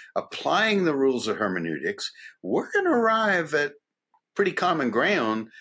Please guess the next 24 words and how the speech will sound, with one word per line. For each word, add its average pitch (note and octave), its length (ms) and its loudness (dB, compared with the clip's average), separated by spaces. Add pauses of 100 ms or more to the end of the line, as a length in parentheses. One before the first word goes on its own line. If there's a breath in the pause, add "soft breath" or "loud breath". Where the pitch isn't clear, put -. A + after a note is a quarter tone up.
(280 loud breath)
you F#3+ 80 2
know, B2+ 120 4
at B2+ 80 2
least G3+ 280 2
ninety B2+ 400 0
percent A#2 340 -2
of F#2+ 80 0
the F2 60 -2
time, C#3+ 340 -2
maybe C3+ 260 -2
more. A2+ 560 -2 (560 loud breath)
Uh, A#2+ 380 2 (140)
and A2+ 180 0
then A#3 220 2
when F3+ 160 0
we F#3 180 0
do C4+ 180 2
separate, A2 880 -2 (380)
we A#2+ 120 4
say, B2+ 360 2 (240 loud breath)
"Hey, D#4+ 180 0
I A2+ 160 2
love F#3+ 340 2
you, C4+ 340 -2